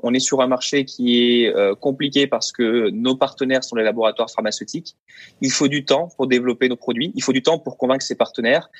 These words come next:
Euh, mais voilà, on est convaincu que la solution qu'on développe chez Biocorp est une solution qui est, euh, bénéfique pour nos clients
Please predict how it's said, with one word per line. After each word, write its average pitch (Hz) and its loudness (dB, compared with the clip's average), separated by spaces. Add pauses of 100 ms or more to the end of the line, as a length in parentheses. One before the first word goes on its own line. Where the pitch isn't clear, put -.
(320)
Euh, 113 6
mais 139 -2
voilà, 120 4
on 120 -4
est 117 -4
convaincu 147 -2
que 147 0
la 117 4
solution 147 -4
qu'on 120 -2
développe 135 2
chez 127 -4
Biocorp 117 0
est 117 -12
une 117 -14
solution 127 -4
qui 123 0
est, 131 -2
euh, 101 -2
bénéfique 151 -4
pour 120 -2
nos 117 -4
clients 131 -2